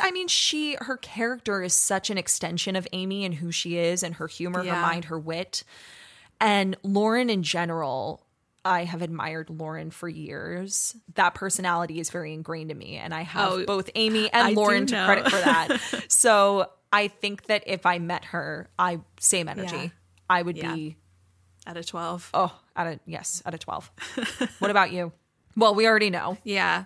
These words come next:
Speaker 1: One Matsukuri.
Speaker 2: I honestly, that's someone I don't think I ever wanna meet. I don't think I could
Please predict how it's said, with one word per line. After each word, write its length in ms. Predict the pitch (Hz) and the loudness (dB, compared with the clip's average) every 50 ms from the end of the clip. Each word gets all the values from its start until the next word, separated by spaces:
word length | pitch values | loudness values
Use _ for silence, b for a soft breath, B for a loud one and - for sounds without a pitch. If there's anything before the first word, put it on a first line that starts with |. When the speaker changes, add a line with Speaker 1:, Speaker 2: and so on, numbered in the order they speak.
| - | 0
Speaker 1:
One 220 | 190 196 196 196 190 | 2 4 4 4 4
Matsukuri. 600 | 185 185 175 - 170 - - - - - 190 185 B B B - | 0 -2 -2 -4 -8 -10 -12 -12 -12 -12 -12 -12 B B B 2
Speaker 2:
I 160 | 254 277 294 | 2 4 4
honestly, 480 | 311 330 359 403 427 - - 359 339 285 | 4 4 2 2 0 -2 0 0 0 0
that's 260 | 220 - 240 233 - - | 2 2 2 2 2 0
someone 300 | - 269 262 254 262 254 | 0 0 0 2 2 2
I 100 | 247 220 | 0 0
don't 220 | 196 202 190 - | -2 -4 -6 -6
think 160 | 196 196 196 | -6 -6 -6
I 60 | 196 | -6
ever 260 | - - 180 180 190 185 | -4 -6 -6 -6 -6 -6
wanna 160 | 190 185 180 | -6 -6 -6
meet. 280 | 175 170 151 135 - _ _ - | -6 -8 -8 -10 -14 _ _ 2
I 80 | 262 | 4
don't 140 | 277 302 320 320 | 4 4 4 2
think 160 | 370 370 370 | 2 4 6
I 80 | 381 | 4
could 240 | 392 - 370 320 269 | 4 4 2 0 0